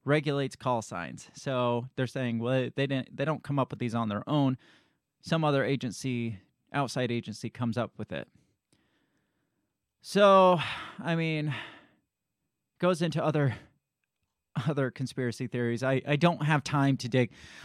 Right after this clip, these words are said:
I want to just dig completely into these theories. Uh, like I said, I just saw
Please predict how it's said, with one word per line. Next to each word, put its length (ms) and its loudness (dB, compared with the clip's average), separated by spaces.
I 120 10
want 260 8
to 140 4
just 300 2
dig 260 4
completely 560 2
into 240 0
these 180 0
theories. 340 2
Uh, 160 0
like 200 2
I 60 4
said, 200 0
I 120 6
just 300 2
saw 360 6